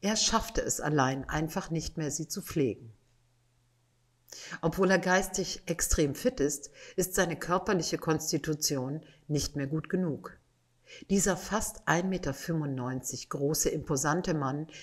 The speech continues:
ist mittlerweile altersbedingt sehr geschwächt und wackelig auf den Beinen. Zudem braucht seine geliebte Frau spezielle Betreuung und Fürsorge als Alzheimer-Patientin, die er allein ihr nicht geben kann.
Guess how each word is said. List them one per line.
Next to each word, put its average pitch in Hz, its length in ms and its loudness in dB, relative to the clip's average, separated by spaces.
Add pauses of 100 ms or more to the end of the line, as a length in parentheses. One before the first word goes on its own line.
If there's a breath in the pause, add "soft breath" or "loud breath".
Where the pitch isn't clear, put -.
(160 loud breath)
ist 185 200 -2
mittlerweile 165 600 4
altersbedingt 175 800 -2
sehr 143 200 -2
geschwächt - 580 -2
und 160 200 -6
wackelig - 360 -4
auf - 120 -12
den 131 180 -4
Beinen. 113 420 -6 (1600 loud breath)
Zudem 214 600 6 (260 loud breath)
braucht 156 360 4
seine 147 240 0
geliebte 165 420 2
Frau 147 500 -2 (200 loud breath)
spezielle - 580 2
Betreuung 143 600 0
und 180 140 -6
Fürsorge 139 720 2
als - 220 -6
Alzheimer-Patientin, 139 1300 -2 (340 loud breath)
die 180 240 2
er 175 180 2
allein 147 640 2
ihr 196 120 0
nicht 202 260 -2
geben 131 300 0
kann. 95 360 -8